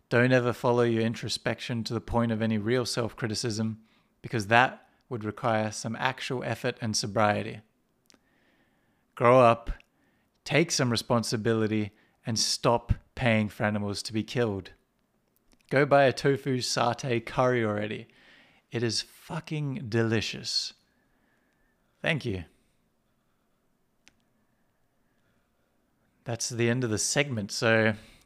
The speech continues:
hopefully that's a Carnist query quelled for today.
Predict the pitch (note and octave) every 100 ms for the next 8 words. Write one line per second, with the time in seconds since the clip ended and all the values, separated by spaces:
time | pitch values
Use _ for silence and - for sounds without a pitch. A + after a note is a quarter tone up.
0 | - B2 D3 - C3+ A#2+ B2+ - - -
1 | D3 - C#3+ C#3 B2+ - - - C#3 D3+
2 | C#3+ - - C#3 D#3+ A2+ A2 - - A#2
3 | A2 - A#2 A2+ A#2+ F3